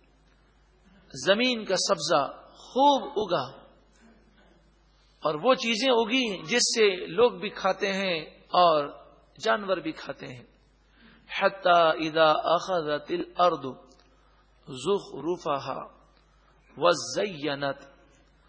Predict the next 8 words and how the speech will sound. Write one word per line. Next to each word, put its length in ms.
اور 80
جب 260
زمین 640
نے 140
بناؤ 360
سنگار 320
کر 100
لیا 340